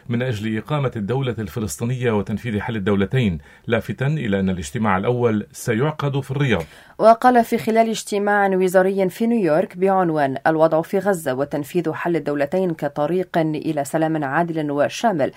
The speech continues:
Speaker 2: قال أن الدفاع عن النفس لا يبرر قتل عشرات الآلاف من المدنيين وممارسات التدمير الممنهج والتهجير القسري واستخدام التجويع كأداة للحرب والتحريض والتجريد من الإنسانية والتعذيب الممنهج بأبشع صوره،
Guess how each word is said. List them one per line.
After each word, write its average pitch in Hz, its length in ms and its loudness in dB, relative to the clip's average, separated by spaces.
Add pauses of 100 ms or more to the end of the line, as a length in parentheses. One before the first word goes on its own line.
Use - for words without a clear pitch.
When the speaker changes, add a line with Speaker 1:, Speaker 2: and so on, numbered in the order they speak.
(320)
Speaker 2:
قال 262 180 8
أن 240 160 4
الدفاع 240 440 2
عن 262 80 2
النفس 190 440 0
لا 180 60 2
يبرر 180 480 2
قتل 175 300 -4
عشرات 165 500 0
الآلاف 185 380 0
من 165 80 -4
المدنيين 143 640 -2
وممارسات 143 600 -4
التدمير 156 400 -2
الممنهج 151 580 -2
والتهجير 139 500 -6
القسري 180 580 -4 (320)
واستخدام 214 520 2
التجويع 214 520 0
كأداة 196 560 2
للحرب 165 440 0
والتحريض 160 720 -4
والتجريد 170 800 -2
من 135 120 -2
الإنسانية 151 640 -2 (360)
والتعذيب 151 880 0
الممنهج 196 600 2
بأبشع 165 680 -4
صوره، 151 480 0